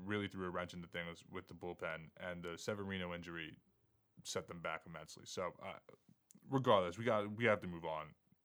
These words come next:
you know, 'cause there are glaring issues and things that the Yankees are gonna have to decide on,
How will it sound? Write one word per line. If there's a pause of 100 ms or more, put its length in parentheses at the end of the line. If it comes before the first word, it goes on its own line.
you
know, (300)
'cause
there
are
glaring
issues (680)
and (340)
things
that
the
Yankees
are
gonna
have
to
decide
on,